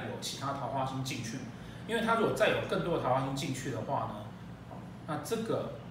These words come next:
在情感上面哦，不管他在命宫或官禄宫，因为他如果在那个命宫当然管了十二宫，如果在官禄宫的话呢，它会影响到对面的夫妻宫，那很容易在感情上就不稳定了。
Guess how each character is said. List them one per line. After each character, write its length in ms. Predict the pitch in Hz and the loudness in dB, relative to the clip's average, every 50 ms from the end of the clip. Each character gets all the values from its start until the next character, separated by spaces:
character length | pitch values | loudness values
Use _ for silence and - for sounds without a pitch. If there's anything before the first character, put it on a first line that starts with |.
| - - | -12 -8
在 160 | - - 185 | -2 2 2
情 320 | - - - - 127 151 - | 2 2 0 -2 -2 -2 -2
感 160 | - - - | -2 -2 -2
上 300 | - - 139 123 120 123 | -2 0 0 0 0 0
面 160 | 123 120 117 - - | -2 -2 -4 -6 -6
哦， 160 | - - - - - | -8 -8 -8 -6 -4
不 60 | 202 | -4
管 200 | 196 - - - | -2 -2 -2 -2
他 140 | - - 143 | -2 0 0
在 200 | 139 160 139 156 | 2 4 4 4
命 200 | 190 190 175 147 | 4 4 4 4
宫 160 | 147 147 147 | 4 4 4
或 140 | 151 165 143 | 4 2 2
官 240 | - - 143 143 147 | 4 4 4 4 4
禄 100 | 139 123 | 4 2
宫， 220 | 123 123 123 120 - - - - - | 4 2 2 2 -2 -6 -10 -6 -2
因 100 | 190 196 | 0 2
为 80 | 190 - | 4 4
他 120 | 175 180 | 4 4
如 80 | 170 - | 4 4
果 60 | - | 6
在 420 | 165 156 151 139 - - - - - - - - - - - | 6 6 6 6 2 0 -4 -8 -10 -12 -12 -14 -12 -6 -2
那 100 | 165 160 | -2 0
个 160 | 156 135 127 | 2 2 4
命 160 | 175 202 190 | 4 6 6
宫 140 | 156 160 160 | 6 6 6
当 140 | 165 160 160 | 4 4 2
然 60 | 151 | 2
管 140 | 135 131 113 | 2 0 0
了 60 | 110 | 0
十 160 | - - 135 135 135 | -2 -2 -2 0 0
二 80 | 131 127 | 2 2
宫， 140 | 120 120 123 120 | 0 0 -2 0
如 80 | 151 190 | 0 2
果 100 | 175 131 | 2 4
在 140 | 175 160 - | 2 2 4
官 180 | - 156 160 | 4 4 4
禄 120 | 175 165 139 | 4 2 0
宫 180 | 139 135 135 | 0 0 0
的 80 | 135 123 | 0 0
话 240 | - 156 143 123 117 | 2 2 2 2 2
呢， 220 | 120 117 117 120 - - - - - - | 0 -2 -2 -4 -6 -8 -10 -12 -12 -6
它 120 | - 165 165 | -2 0 0
会 100 | 180 185 | 2 2
影 180 | 139 139 175 | 0 2 2
响 180 | 196 185 160 - - | 2 2 2 0 0
到 220 | 147 147 143 - - | -2 -2 -2 -2 0
对 260 | - 143 156 139 131 | 4 6 6 6 6
面 400 | 139 156 170 170 139 - - - - - - - - - - | 4 4 2 2 2 2 0 -2 -6 -8 -12 -12 -12 -10 -8
的 80 | - 110 | -8 -6
夫 140 | - - 131 | -6 -4 -4
妻 180 | - - 131 | -4 -4 -2
宫， 260 | - 131 113 117 117 - - - - - - - - - - - - - - - - - - - | 0 0 0 0 -2 -6 -8 -10 -12 -12 -12 -14 -14 -12 -12 -12 -12 -12 -12 -12 -12 -8 -6 -4
那 60 | 147 | -4
很 200 | - 147 139 123 117 | -2 -2 -2 0 2
容 200 | 123 - 190 190 | 2 2 4 2
易 40 | - | 2
在 180 | 175 170 - | 2 2 2
感 120 | - - - | 0 0 -2
情 160 | - - 120 | -4 -4 -2
上 240 | 117 147 135 117 - | 0 0 0 0 0
就 120 | 143 127 | 0 -2
不 180 | - - 117 113 | -2 -2 -2 -4
稳 120 | 110 - - | -4 -4 -6
定 120 | - 107 | -6 -8
了。 160 | 95 95 95 | -8 -8 -8